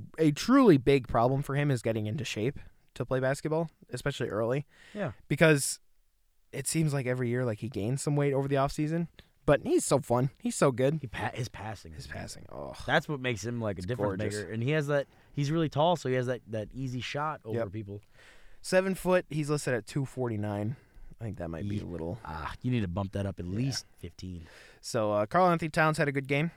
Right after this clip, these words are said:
Speaker 1: Uh, and then the Timberwolves traveled to Detroit to take on the Pistons, uh, yesterday. And they defeated them one twenty to one fourteen. Blake Griffin made his season debut, scored nineteen points in the loss.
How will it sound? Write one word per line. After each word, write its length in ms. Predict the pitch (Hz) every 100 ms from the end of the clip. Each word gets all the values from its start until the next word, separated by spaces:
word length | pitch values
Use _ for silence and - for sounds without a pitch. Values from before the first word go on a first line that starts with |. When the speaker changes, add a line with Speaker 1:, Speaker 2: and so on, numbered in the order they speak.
| -
Speaker 1:
Uh, 200 | 120 123 123
and 160 | 135
then 180 | 139 139
the 200 | 139 131
Timberwolves 720 | - 202 202 180 175 185 175
traveled 480 | - 165 160 160 143
to 260 | - 180 185
Detroit 560 | 151 - - 175 165 -
to 80 |
take 200 | - 147
on 120 | 139 123
the 60 |
Pistons, 720 | - - 160 - 139 147 - -
uh, 160 | 110 107
yesterday. 580 | 117 160 - 117 98 101 - - - - -
And 100 | 120
they 120 | 127
defeated 560 | 127 120 135 131 123 117
them 260 | 123 123
one 300 | - 127 165
twenty 280 | - 170 160
to 40 | 131
one 180 | 131 135
fourteen. 580 | 131 120 - 135 131 123
Blake 240 | 143 156
Griffin 280 | 165 156 151
made 140 | 135
his 120 | 123 -
season 380 | 202 208 185
debut, 320 | 160 147 139 143
scored 260 | - 120
nineteen 360 | 123 131 - 123
points 280 | - 123 -
in 100 | 120
the 60 | 117
loss. 240 | 117 -